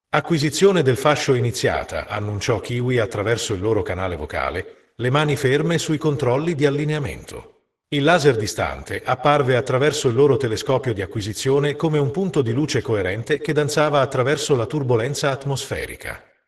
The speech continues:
"Rilevo pattern di interferenza multipli", continuò. "L'indice di scintillazione è volatile." "Il filtro di Kalman si sta adattando", confermò Wish, la sua attenzione bloccata sui dati diagnostici che scorrevano.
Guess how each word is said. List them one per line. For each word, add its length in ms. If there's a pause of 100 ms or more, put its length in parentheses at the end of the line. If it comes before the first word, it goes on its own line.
(220)
"Rilevo 480
pattern 640
di 100
interferenza 720
multipli", 680
continuò. 800 (320)
"L'indice 520
di 100
scintillazione 920
è 580
volatile." 800 (840)
"Il 160
filtro 340
di 120
Kalman 500
si 160
sta 220
adattando", 720
confermò 480
Wish, 420 (300)
la 120
sua 200
attenzione 560
bloccata 500
sui 160
dati 300
diagnostici 640
che 120
scorrevano. 760